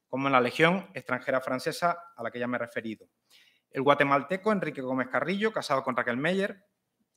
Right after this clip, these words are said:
corresponsal del Liberal de Madrid e identificado con el modernismo, publicó en mil novecientos dieciocho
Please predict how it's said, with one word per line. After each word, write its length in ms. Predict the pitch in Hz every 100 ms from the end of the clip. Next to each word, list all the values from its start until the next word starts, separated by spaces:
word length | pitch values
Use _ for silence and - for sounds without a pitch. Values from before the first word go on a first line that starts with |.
| - -
corresponsal 520 | 139 - 131 - 151
del 120 | 147
Liberal 260 | 135 135 127
de 100 | 120
Madrid 340 | 123 156 202 - -
e 120 | 135
identificado 520 | 127 123 123 156 147
con 120 | 131
el 40 | 123
modernismo, 720 | 117 113 143 196 196 208 - _ - - _ _
publicó 340 | 151 147 156
en 100 | 208
mil 80 | 208
novecientos 420 | 202 180 190 170
dieciocho 640 | 156 - 175 202 - 220